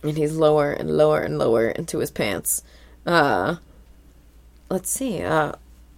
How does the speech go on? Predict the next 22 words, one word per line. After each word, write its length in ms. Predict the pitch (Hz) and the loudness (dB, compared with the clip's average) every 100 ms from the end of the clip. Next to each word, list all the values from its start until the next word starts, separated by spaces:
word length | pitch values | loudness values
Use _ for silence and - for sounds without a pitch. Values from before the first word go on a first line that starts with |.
| - - | -20 -16
here's 380 | 170 180 180 175 | -6 0 0 0
a 100 | - | -2
bag. 500 | 156 214 220 160 156 | 2 4 4 2 0
What's 300 | 175 185 - | -2 -4 -4
in 100 | 196 | -6
the 60 | 190 | -6
bag? 460 | - 196 220 220 | -4 -2 -2 -4
Exhibit 440 | 185 - 185 190 190 | -8 -6 -6 -2 0
A 440 | 190 202 208 202 | 0 0 -2 -4
is, 300 | - 190 185 - - - - - | -2 -2 -2 -8 -14 -16 -20 -20
<gasps> 520 | - - - - - - | -20 -20 -20 -20 -20 -18
uh, 60 | - - - - | -16 -20 -20 -6
are 80 | 175 | -4
you 180 | 170 190 | -2 -2
familiar 460 | 196 180 180 180 | 0 4 4 4
with 240 | 170 175 - - - - | 2 2 -2 -20 -20 2
this 200 | 190 180 | 4 4
peanut? 520 | - 196 196 233 254 - - - - - - | 2 4 6 6 4 -2 -8 -12 -18 -16 -8
Yes! 760 | 277 453 508 480 415 - - - - - - - - - - - - | 4 10 12 10 8 2 -2 -6 -20 -20 -20 -20 -20 -20 -20 -20 -20
He 500 | - 196 180 180 175 | -2 4 6 6 2
is 440 | - 156 180 175 170 | 2 6 8 6 2
now 720 | 160 151 147 151 147 147 - | 2 4 6 6 6 6 2